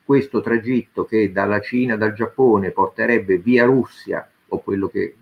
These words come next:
sarà poi della Russia non lo sappiamo, verso l'Europa del Nord e verso l'America, sarebbe un percorso formidabile sotto ogni profilo, dal tempo ai costi.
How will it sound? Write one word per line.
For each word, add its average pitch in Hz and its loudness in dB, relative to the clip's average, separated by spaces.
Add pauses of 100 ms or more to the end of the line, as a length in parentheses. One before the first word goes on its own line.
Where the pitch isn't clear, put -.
(140)
sarà 98 -2
poi 101 0
della 92 -2
Russia 107 -4
non 101 -2
lo 101 -4
sappiamo, 107 -4 (280)
verso 120 2
l'Europa 117 6
del 117 2
Nord 110 6
e 98 -4
verso 110 -2
l'America, 107 0
sarebbe 107 -2
un 95 -6
percorso 98 -4 (420)
formidabile 120 4
sotto 104 -2
ogni 104 -2
profilo, 113 0
dal 101 -8
tempo 101 -2
ai 92 -4
costi. - -12